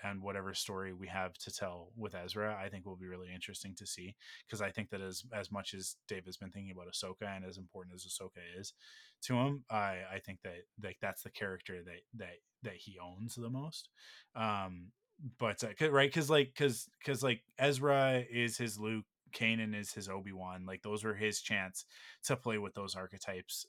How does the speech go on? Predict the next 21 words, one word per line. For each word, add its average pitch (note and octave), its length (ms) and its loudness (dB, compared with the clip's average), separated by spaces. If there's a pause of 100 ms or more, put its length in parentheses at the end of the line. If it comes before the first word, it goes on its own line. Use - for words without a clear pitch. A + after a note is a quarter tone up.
and, G2 460 -4
uh, F2+ 320 -10 (380)
and, G2 280 -2
and G2 180 -4
tell G2 220 -4
that F2+ 200 -10
type F2+ 220 -12
of F#2 100 -14
story, F2 440 -10
right? F2 260 -14
So, F2+ 380 -8 (680)
uh, F#2 200 -8 (260)
and, G#2+ 200 0
and, G2 300 -4
and F#2+ 180 -6
Hera G2+ 360 0
is F#2+ 180 -6
very F#2+ 240 -4
much F#2 220 -6
his F#2+ 180 -6
Leia, F2 460 -12